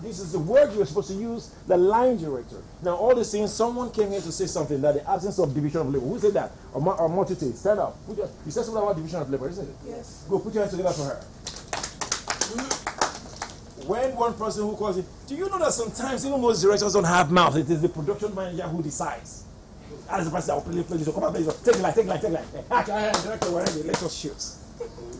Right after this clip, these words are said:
Speaker 1: It's crazy. If there is a division of labor, there will be the chance for everybody to be mastery over the other party.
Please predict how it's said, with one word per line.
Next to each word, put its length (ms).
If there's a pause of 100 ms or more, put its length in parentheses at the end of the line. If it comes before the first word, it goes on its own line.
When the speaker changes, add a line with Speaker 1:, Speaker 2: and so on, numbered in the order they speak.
(1600)
Speaker 1:
It's 140
crazy. 540 (3000)
If 220
there 160
is 180
a 60
division 440
of 160
labor, 340 (160)
there 100
will 200
be 280
the 140
chance 1160 (320)
for 160 (100)
everybody 440
to 120
be 120 (180)
mastery 480 (220)
over 320
the 200
other 160 (120)
party. 180